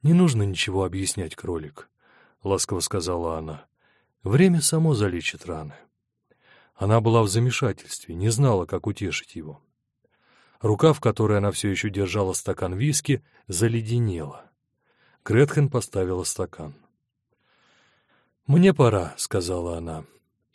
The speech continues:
«Еще многое предстоит решить. Передайте Уэсли, если ему что-нибудь понадобится, пусть звонит мне». «Передам», —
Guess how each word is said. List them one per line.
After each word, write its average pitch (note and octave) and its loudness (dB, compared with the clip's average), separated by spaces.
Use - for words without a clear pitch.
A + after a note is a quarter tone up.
«Еще E3 4
многое D#3 4
предстоит A2 -2
решить. - -6
Передайте F3 4
Уэсли, F3 2
если A2 -2
ему B2 2
что-нибудь A#2+ 0
понадобится, B2+ 0
пусть E3+ 0
звонит F2+ -2
мне». D#2+ -12
«Передам», — G#2 2